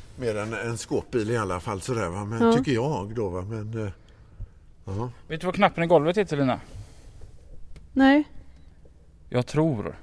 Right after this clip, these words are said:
Speaker 3: att det är avgasbromsen.
Speaker 1: Så kan det mycket väl vara, du. Det vågar jag faktiskt inte säga.
Speaker 3: Jag är
Speaker 2: Smart.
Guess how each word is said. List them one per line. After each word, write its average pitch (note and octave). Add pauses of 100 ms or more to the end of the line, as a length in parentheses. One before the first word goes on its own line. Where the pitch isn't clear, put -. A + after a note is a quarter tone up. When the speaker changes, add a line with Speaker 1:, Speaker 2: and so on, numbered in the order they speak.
(440)
Speaker 3:
att B2
det A2+
är A2+
avgasbromsen. A2 (520)
Speaker 1:
Så C#3+
kan C#3
det G3
mycket A3
väl A3
vara, G#2
du. G2+ (420)
Det A2
vågar G3+
jag E3+
faktiskt B2+
inte B2
säga. G2+ (120)
Speaker 3:
Jag D#3
är D#3
Speaker 2:
Smart. C4+